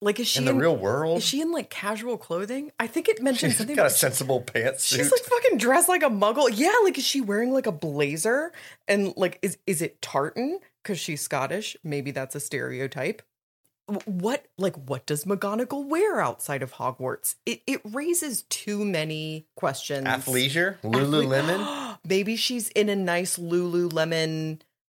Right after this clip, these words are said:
Speaker 1: legging tank combo.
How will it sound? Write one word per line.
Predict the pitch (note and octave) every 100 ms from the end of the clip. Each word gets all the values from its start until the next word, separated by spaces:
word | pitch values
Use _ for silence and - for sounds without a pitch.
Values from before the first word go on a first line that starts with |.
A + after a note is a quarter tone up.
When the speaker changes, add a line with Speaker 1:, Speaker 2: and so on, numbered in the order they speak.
| _ -
Speaker 1:
legging | D#3+ D#3 D3+ E3+ E3 E3 E3+ E3 - _ _ _ -
tank | - E3 D#3 E3 - -
combo. | - E3 D3 F3 G3+ A3+ C#4 D4